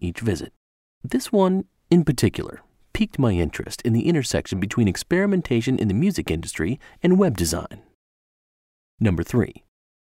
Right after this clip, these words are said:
New Design Principles. New design principles dot com.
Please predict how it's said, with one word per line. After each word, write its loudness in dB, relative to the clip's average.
New 2
Design 2
Principles. -4
New 2
design -2
principles 0
dot 0
com. -6